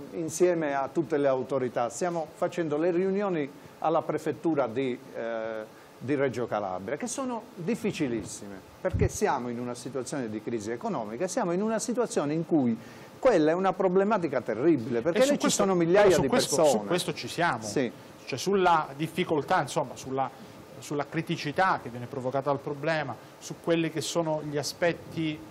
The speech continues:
Speaker 2: sociali, economici, eccetera, connessi a questo problema, alla diagnosi ci siamo arrivati.
Speaker 1: Sì.
Speaker 2: La cura, la soluzione,
Speaker 1: Eh,
Speaker 2: qual è? Quale può essere?
Speaker 1: cioè, noi in questo tavolo stiamo programmando innanzitutto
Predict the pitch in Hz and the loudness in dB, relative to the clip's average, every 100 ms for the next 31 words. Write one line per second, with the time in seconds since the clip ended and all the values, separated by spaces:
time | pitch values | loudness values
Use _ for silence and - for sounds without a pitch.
0 | - - 147 - 143 160 160 143 139 143 | -18 -8 -8 -2 2 4 4 2 0 0
1 | 170 135 131 180 127 - 151 160 160 160 | 0 -2 -6 -6 -6 -4 -4 -2 -4 -4
2 | 202 247 240 135 117 - 190 180 175 147 | -4 -2 -2 -4 -6 0 0 2 2 2
3 | 131 117 127 - - 160 139 131 113 110 | -2 -10 -12 -14 -12 -6 -4 -6 -6 -4
4 | 156 120 - - 156 - 139 104 - 135 | -2 -2 -6 -6 -4 -2 -4 -4 -8 -10
5 | 151 139 - 131 - 254 147 156 135 - | -8 -8 -6 -6 2 2 4 0 0 0
6 | 196 175 175 196 151 - - 196 269 214 | 0 0 0 0 0 -2 0 2 4 4
7 | 185 208 196 254 - 180 156 127 127 143 | 4 2 2 2 4 4 6 6 6 2
8 | - 175 139 131 123 196 185 160 139 123 | 4 6 6 4 0 4 6 4 4 2
9 | 107 107 107 107 123 - - - - - | 0 -2 -4 -6 -8 -16 -20 -20 -18 -18
10 | - 170 175 180 160 180 175 117 - 139 | -8 0 2 4 2 4 4 2 -2 -4
11 | 117 - | -4 -6